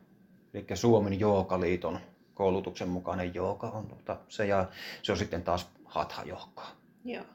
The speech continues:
Speaker 2: Miten nämä eroaa nyt toisistaan, nämä, mitä mainitsit tässä, yin-jooga ja äijäjooga ja
Speaker 1: No, tota, S J L-jooga, äijäjooga, niin ne on, niin kuin,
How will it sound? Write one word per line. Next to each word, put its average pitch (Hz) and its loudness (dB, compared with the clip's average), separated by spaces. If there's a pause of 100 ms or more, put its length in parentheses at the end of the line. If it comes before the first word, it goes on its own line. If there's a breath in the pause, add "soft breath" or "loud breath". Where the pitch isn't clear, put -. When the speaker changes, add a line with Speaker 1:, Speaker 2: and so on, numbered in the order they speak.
(920 soft breath)
Speaker 2:
Miten 226 4
nämä 185 0
eroaa 185 0
nyt 180 -8
toisistaan, - -6
nämä, - -12 (1300 soft breath)
mitä - -10 (100)
mainitsit - -10
tässä, - -14
yin-jooga - -12
ja 226 -12 (260)
äijäjooga 220 -16 (140)
ja - -16 (180)
Speaker 1:
No, 131 4
tota, 131 4 (1600 loud breath)
S 151 0
J 160 8
L-jooga, 123 6
äijäjooga, 107 6 (140)
niin 107 0 (300)
ne 113 0
on, 107 4
niin 104 0
kuin, 98 -4